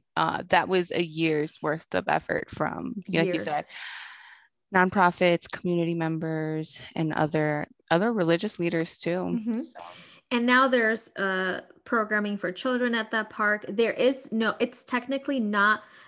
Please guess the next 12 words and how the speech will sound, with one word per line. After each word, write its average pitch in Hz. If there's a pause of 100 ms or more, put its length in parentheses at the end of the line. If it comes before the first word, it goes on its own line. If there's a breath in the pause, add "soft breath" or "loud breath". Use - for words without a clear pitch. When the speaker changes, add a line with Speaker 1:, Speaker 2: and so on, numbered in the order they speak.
(160 loud breath)
Speaker 2:
a 208
park, 202 (400)
a 208
Chicago 202
park. - (260 loud breath)
So -
therefore 214
there 196
is 208
no, 180
uh, 175
house, 180